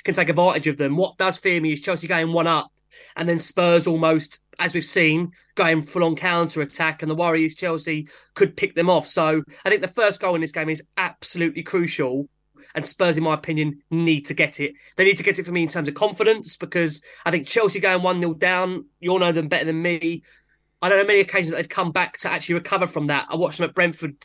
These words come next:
at the weekend. They just looked so, so poor. Um, really devoid of any real threat in front of goal, although they actually created a lot of chances in the first half. I mean, that's the thing. Chelsea, they're creating the chances,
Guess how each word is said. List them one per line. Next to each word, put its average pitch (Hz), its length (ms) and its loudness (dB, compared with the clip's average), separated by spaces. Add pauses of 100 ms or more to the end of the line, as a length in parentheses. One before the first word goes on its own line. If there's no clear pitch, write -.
(140)
at 170 100 -4
the 156 80 -4
weekend. 160 460 0
They 151 80 2
just 156 200 -6
looked - 420 -2 (420)
so, 185 280 2
so 160 240 0
poor. 147 440 0 (240)
Um, 151 540 -2
really 254 200 0
devoid 214 520 6
of 175 140 -6 (120)
any 214 260 -6
real 185 220 4
threat 190 320 -2
in 180 80 -6
front 175 220 -4
of 160 80 -6
goal, 185 160 4
although 196 120 4
they 196 240 2 (240)
actually 277 280 -2
created 180 260 2
a 196 40 2
lot 233 120 4
of - 80 -8
chances 220 320 0
in 180 80 -4
the 160 80 -2
first 175 320 0
half. 214 320 0
I - 20 -4
mean, 175 100 2
that's 214 140 0
the 214 80 -10
thing. 202 220 -2
Chelsea, 214 560 0 (200)
they're 202 80 2
creating 226 280 2
the 190 40 -2
chances, 185 800 0